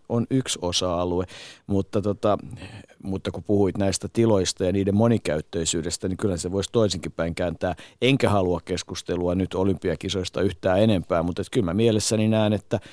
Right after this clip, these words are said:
kun musiikkitalo otetaan, otetaan, tota,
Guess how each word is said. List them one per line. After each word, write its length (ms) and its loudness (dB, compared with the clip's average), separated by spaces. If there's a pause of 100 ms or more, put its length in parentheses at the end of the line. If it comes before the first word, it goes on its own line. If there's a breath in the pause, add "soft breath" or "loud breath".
(260 loud breath)
kun 120 0
musiikkitalo 960 4
otetaan, 720 2 (600 loud breath)
otetaan, 540 2
tota, 600 2